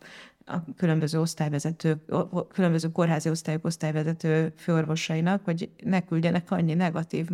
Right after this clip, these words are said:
mintát a laborba. <laughs> Ugye, nyilván ebben az a, az a poén, tehát ezzel röhög-, tehát az, ez mint a több évtizedes történet. Nyilván az benne a röhögtető, hogy amikor beküldik a torokváladék mintát, akkor nem tudják, hogy negatíve vagy pozitív, kitenyészik-e onnan valami.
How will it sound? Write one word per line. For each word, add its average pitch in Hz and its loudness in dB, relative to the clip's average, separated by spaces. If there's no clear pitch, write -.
mintát 170 -2
a 180 2
laborba. 170 0
<laughs> 233 8
Ugye, 208 8
nyilván 185 8
ebben 175 4
az 180 2
a, 160 0
az 175 4
a 160 2
poén, 165 0
tehát 170 -4
ezzel 165 2
röhög-, 160 0
tehát 170 -6
az, 165 -2
ez 165 0
mint 165 -2
a 165 -2
több 175 0
évtizedes 160 -6
történet. 185 -2
Nyilván 175 4
az 165 4
benne 151 -2
a - 2
röhögtető, 156 -2
hogy 156 2
amikor 156 0
beküldik 160 0
a 160 -2
torokváladék 151 0
mintát, 165 0
akkor 160 -4
nem 165 2
tudják, 160 0
hogy 147 -4
negatíve 143 0
vagy 139 -4
pozitív, 147 -2
kitenyészik-e 139 -6
onnan 143 -2
valami. 170 2